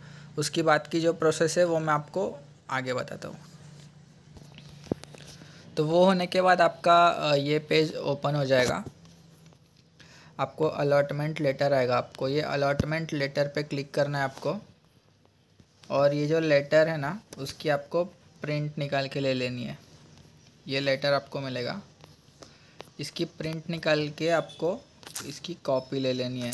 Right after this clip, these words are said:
जो कि आपको college में submit करनी होगी जब आप जाएंगे वहाँ पर confirmation के लिए। तो ये हो जाने के बाद आपको, अ, कुछ documents की मैं list है वो आपको दे देता हूँ। अ, जो मुझे लगी थी मैं वो बता रहा हूँ।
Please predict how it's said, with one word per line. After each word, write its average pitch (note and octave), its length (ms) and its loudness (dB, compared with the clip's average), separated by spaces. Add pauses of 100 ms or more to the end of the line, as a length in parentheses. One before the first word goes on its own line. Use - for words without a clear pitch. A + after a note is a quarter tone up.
(140)
जो C#3+ 180 -4
कि C#3 140 -4
आपको D3 300 0
college C#3 420 0
में D3+ 140 -4
submit C3 460 -4
करनी C3 320 -4
होगी - 260 -12 (400)
जब C#3 180 -4
आप D3 200 -2 (140)
जाएंगे C#3 360 4
वहाँ C#3 260 6
पर D3 120 2
confirmation C3 840 -4
के C3+ 100 -10
लिए। C#3+ 160 -10 (1400)
तो D3 180 -2
ये D3+ 280 -2
हो F3+ 200 0
जाने E3 300 -4
के F3 180 0
बाद D#3 380 0
आपको, D#3 680 -6
अ, D3 360 0
कुछ D#3 140 0
documents D#3+ 580 0
की - 120 -8
मैं E3 140 0
list D3+ 360 0
है D#3 60 4
वो D3 120 0
आपको C#3 320 2
दे C3+ 100 0
देता C3 260 2
हूँ। E3+ 140 2 (480)
अ, D3 80 4
जो D#3 200 0
मुझे E3+ 320 0
लगी D#3+ 280 0
थी E3 160 -2
मैं E3 120 -2
वो D3+ 200 2
बता C3+ 280 4
रहा B2+ 100 2
हूँ। G3+ 120 -6